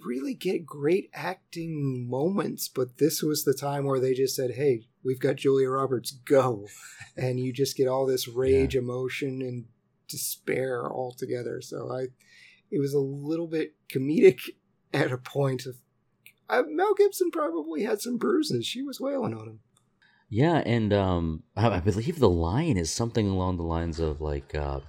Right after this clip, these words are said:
Speaker 2: like, "You killed my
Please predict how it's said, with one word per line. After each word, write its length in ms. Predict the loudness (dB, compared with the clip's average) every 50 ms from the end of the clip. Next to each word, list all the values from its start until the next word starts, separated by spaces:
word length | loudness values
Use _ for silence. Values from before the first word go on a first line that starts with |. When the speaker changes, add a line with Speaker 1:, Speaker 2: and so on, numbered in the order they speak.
| _ -20 -20 -20 -20 -20 -20 -20 _ _ _
Speaker 2:
like, 360 | 6 6 6 6 6 2 -6 -14 -18 -20 -20 _ _ _ _ _ _ _ _ _
"You 240 | -2 4 4 4 4
killed 360 | 4 6 8 8 8 8 8
my 220 | 6 6 6 6